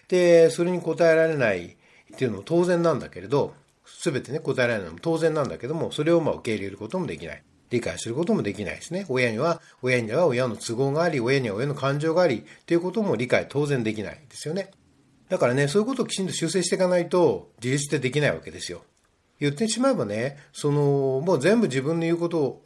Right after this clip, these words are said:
自分が中心で、そして全て周りの人たちが、えー、お膳立てしてくれるっていうのが当たり前だっていうの。まさにですね、無知傲慢の極みでしょ。だからこれが子供なんですよ。で、子供の脳ね。言ってしまえば子供の脳ってこんな状態なんですね。だからこれを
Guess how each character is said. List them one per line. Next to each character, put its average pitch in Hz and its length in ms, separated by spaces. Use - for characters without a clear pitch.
自 120 140
分 131 120
が 101 100
中 123 220
心 113 220
で、 131 240
そ - 160
し - 80
て 160 220
全 147 180
て 190 380
周 127 200
り 117 60
の 113 60
人 117 120
た 113 60
ち - 100
が、 - 380
え 113 160
ー、 113 40
お 113 60
膳 120 180
立 110 140
て 107 60
し - 80
て 127 80
く 113 100
れ 123 100
る 151 120
っ - 20
て 135 100
い 110 40
う - 20
の 98 60
が 92 60
当 92 80
た 123 60
り 127 80
前 139 160
だ 165 100
っ 175 120
て 104 100
い 90 60
う 90 80
の。 127 80
ま 180 140
さ 208 140
に 127 100
で 95 80
す 107 100
ね、 98 240
無 165 180
知 180 160
傲 127 240
慢 127 140
の 113 140
極 120 240
み 110 60
で - 80
し - 100
ょ。 139 120
だ 196 80
か - 60
ら - 40
こ 156 80
れ 208 80
が 233 80
子 190 140
供 180 160
な 185 120
ん 139 60
で 87 80
す - 100
よ。 - 140
で、 135 120
子 143 140
供 143 180
の 135 100
脳 135 180
ね。 92 100
言 110 100
っ - 20
て 143 100
し 175 120
ま 196 80
え 190 40
ば 151 60
子 - 140
供 123 180
の 127 140
脳 175 160
っ 185 40
て - 80
こ 120 160
ん 120 60
な 113 80
状 117 160
態 117 180
な 113 120
ん 90 60
で 80 80
す - 120
ね。 139 200
だ 165 100
か - 60
ら - 60
こ 180 120
れ 214 160
を 226 500